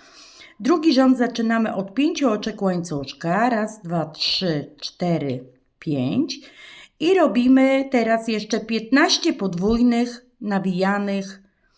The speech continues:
słupków, tak? Starajmy się tą niteczkę też troszeczkę wrobić,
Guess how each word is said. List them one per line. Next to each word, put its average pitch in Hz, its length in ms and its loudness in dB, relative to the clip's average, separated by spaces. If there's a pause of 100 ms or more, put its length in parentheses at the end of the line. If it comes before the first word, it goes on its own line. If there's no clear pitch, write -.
(300)
słupków, - 640 -2
tak? 240 320 -2
Starajmy 202 720 -4
się 190 140 -8
tą 185 200 -4
niteczkę 190 520 -4
też 180 280 -6
troszeczkę 175 540 -6
wrobić, 240 720 0